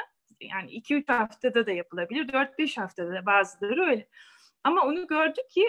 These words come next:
o büyük zarar. Yani hasta korkuyor, covid yüzünden gelmiyor. Bu sefer diyelim geçirmeyeceği kalp krizini geçiriyor veya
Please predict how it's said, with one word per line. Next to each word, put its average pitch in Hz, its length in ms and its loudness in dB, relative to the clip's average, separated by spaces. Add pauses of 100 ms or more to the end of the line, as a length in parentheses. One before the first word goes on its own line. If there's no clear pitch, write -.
o 277 160 -4
büyük 330 220 4
zarar. 185 540 -4 (120)
Yani 226 300 0
hasta 240 420 -6
korkuyor, 302 600 0
covid 262 380 0
yüzünden 220 520 2
gelmiyor. 254 640 4
Bu 277 80 -6
sefer 302 540 0 (120)
diyelim 277 420 -6
geçirmeyeceği 262 680 -2
kalp 285 300 2
krizini 185 380 -10
geçiriyor 170 640 -8
veya 254 360 6